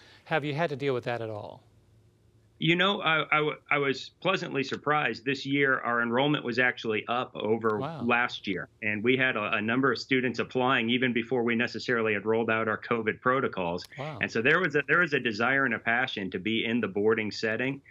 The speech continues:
Speaker 1: Mm-hmm.
Speaker 2: And I think that that comes from knowing that we have a smaller school. I think that maybe there's a sense of safety, um,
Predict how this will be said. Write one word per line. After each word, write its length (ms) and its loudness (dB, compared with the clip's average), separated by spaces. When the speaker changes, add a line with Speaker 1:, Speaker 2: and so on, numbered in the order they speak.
Speaker 1:
Mm-hmm. 160 -4
Speaker 2:
And 100 2
I 60 0
think 240 -4
that 180 0
that 220 -4
comes 200 -2
from 380 -2
knowing 380 2
that 100 0
we 120 -2
have 180 0
a 40 -4
smaller 440 -2
school. 480 0
I 80 0
think 240 -6
that 120 -2
maybe 220 -2
there's 220 2
a 60 -4
sense 360 -2
of 220 -2
safety, 600 0
um, 340 -2